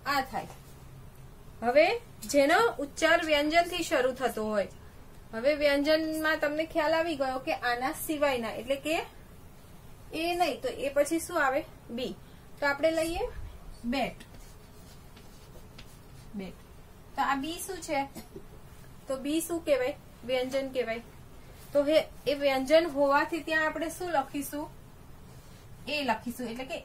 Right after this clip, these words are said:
એક બેટ. હવે ત્યાં આપણે જો એક વચન હોય તો તે શબ્દની પહેલા એ મુકાય છે. એક વચન એટલે એક વસ્તુ અને બહુવચન એટલે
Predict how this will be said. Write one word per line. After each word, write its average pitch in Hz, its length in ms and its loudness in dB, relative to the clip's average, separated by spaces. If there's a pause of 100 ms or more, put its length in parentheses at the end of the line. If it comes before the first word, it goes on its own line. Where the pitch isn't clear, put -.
એક 247 380 -2 (320)
બેટ. 262 360 2 (1700)
હવે 254 200 6
ત્યાં 320 440 8
આપણે 311 440 6 (260)
જો 294 200 2 (120)
એક 302 260 2
વચન 277 420 0
હોય 269 340 6 (500)
તો 311 320 10 (480)
તે 330 200 4
શબ્દની 269 560 2
પહેલા 247 460 4 (280)
એ 330 140 0
મુકાય 294 380 2
છે. 269 280 -2 (400)
એક - 200 -2
વચન 311 320 4
એટલે 294 240 0 (140)
એક 330 240 -2
વસ્તુ 208 500 2 (540)
અને 240 240 -2
બહુવચન 247 680 2
એટલે 220 360 -2